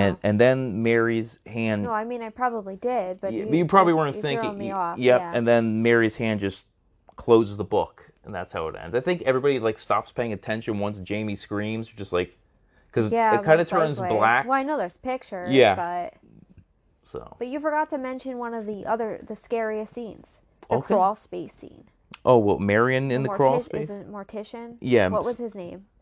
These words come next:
Speaker 1: No.
Speaker 2: Henry.
Speaker 1: Henry.
Speaker 2: Yes, when he dies, you're saying?
Speaker 1: He thinks it's Marion in the crawl space, and he
Speaker 2: But,
Speaker 1: crawls
Speaker 2: but
Speaker 1: in
Speaker 2: it's
Speaker 1: there
Speaker 2: Mary
Speaker 1: to get
Speaker 2: Shaw's
Speaker 1: her,
Speaker 2: face.
Speaker 1: and it's Mary Shaw.
Speaker 2: And that scared you, Laura?
Speaker 1: Well, I don't like small spaces, so, and also if
Speaker 2: And
Speaker 1: there's, like,
Speaker 2: ghosts.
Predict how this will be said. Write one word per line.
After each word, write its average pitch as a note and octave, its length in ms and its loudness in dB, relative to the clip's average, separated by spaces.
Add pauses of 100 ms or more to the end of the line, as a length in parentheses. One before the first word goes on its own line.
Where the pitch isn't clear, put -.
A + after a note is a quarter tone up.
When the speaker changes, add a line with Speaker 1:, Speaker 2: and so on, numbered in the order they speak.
(220)
Speaker 1:
No. G#3 260 -6
Speaker 2:
Henry. G#2+ 600 2
Speaker 1:
Henry. F#3 640 -8
Speaker 2:
Yes, - 360 -6
when G2 140 -4
he G#2 120 -4
dies, A2 400 -2
you're C3 120 -8
saying? C3+ 300 -8
Speaker 1:
He A#3+ 120 -6
thinks B3+ 320 -6
it's G3+ 140 -18
Marion G#3+ 520 -10
in F#3 100 -12
the F3 60 -14
crawl G#3 320 -4
space, A3 400 -14
and F#3 80 -10
he G#3 80 -10
Speaker 2:
But, - 60 -16
Speaker 1:
crawls G#2 300 0
Speaker 2:
but G#2+ 100 6
Speaker 1:
in - 40 4
Speaker 2:
it's G2 80 -2
Speaker 1:
there F#2+ 60 -6
Speaker 2:
Mary G#2+ 160 0
Speaker 1:
to G2+ 60 2
get G#2 100 0
Speaker 2:
Shaw's G#2 300 4
Speaker 1:
her, A#2 100 -8
Speaker 2:
face. - 280 2
Speaker 1:
and - 0 -
it's - 20 -12
Mary F#3+ 240 -10
Shaw. F3+ 420 -8 (200)
Speaker 2:
And G2+ 120 -2
that G#2 140 2
scared A2 380 -2
you, A2 120 -4
Laura? A2 240 0
Speaker 1:
Well, - 120 -4
I G#3+ 100 2
don't B3 160 0
like A3+ 160 -10
small F#3+ 300 -12
spaces, F#3+ 600 -10
so, F3+ 460 -8 (160)
and G#3 120 -6
also F#3+ 440 -2
if F#3+ 60 -2
Speaker 2:
And G#2+ 200 2
Speaker 1:
there's, - 20 -6
like, G#2 220 8
Speaker 2:
ghosts. F2+ 300 -10